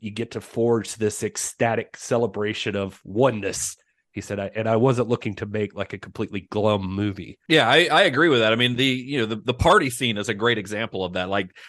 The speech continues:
Speaker 2: that would play very differently if it were set in the modern day. For one, you wouldn't have Earth, Wind and Fire playing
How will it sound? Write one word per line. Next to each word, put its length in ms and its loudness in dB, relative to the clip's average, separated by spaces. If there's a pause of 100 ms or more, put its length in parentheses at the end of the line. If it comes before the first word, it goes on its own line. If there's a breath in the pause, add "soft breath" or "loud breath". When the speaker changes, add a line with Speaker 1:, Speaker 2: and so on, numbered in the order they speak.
(120 loud breath)
Speaker 2:
that 200 4
would 300 0
play 240 4
very 460 2
differently 480 -2
if 120 -6
it 120 0
were 100 -4
set 260 0
in 120 -4
the 40 -8
modern 280 0
day. 140 4
For 120 2
one, 160 2
you 80 0
wouldn't 160 0
have 100 0
Earth, 180 0
Wind 160 -6
and 100 -10
Fire 320 2
playing 400 -4